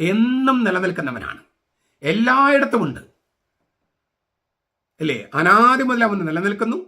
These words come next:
എല്ലായിടത്തുമുണ്ട്. എങ്കിലും ഒരു സ്ഥലത്തും ഒരു സമയത്തും അവൻ ഭൂമിയിൽ വന്നു. ഒരു സ്ഥലത്ത്, നമ്മൾ പറഞ്ഞ വിശുദ്ധ നാട്ടില്,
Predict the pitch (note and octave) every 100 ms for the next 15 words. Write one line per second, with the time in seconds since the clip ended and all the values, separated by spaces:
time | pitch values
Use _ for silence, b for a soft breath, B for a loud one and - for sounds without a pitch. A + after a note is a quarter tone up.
0 | _ C#3 F#3 G#3 A3+ A3 F3+ B2 G#2+ -
1 | _ _ _ - G#3+ G3+ E3+ D3 C#3+ F#3+
2 | E3 G#2+ - _ _ _ _ _ _ _
3 | _ - C4 E4 A4+ - A3 G#3 A3 A3
4 | C4 D4 G#3 A3 F3+ G3+ G#3+ G#3+ A#3 F#3
5 | G3+ D#3 E3 F#3+ F#3 D3+ D#3+ G3 - _
6 | _ _ _ _ _ _ _ _ _ _
7 | _ _ _ _ - G#3+ A#3 F#3+ G3 G#3
8 | - - _ _ _ _ _ _ _ _
9 | _ _ _ - D#3 D#3 D3+ E3+ F3 F#3
10 | G3 D#3+ C#3 A#2+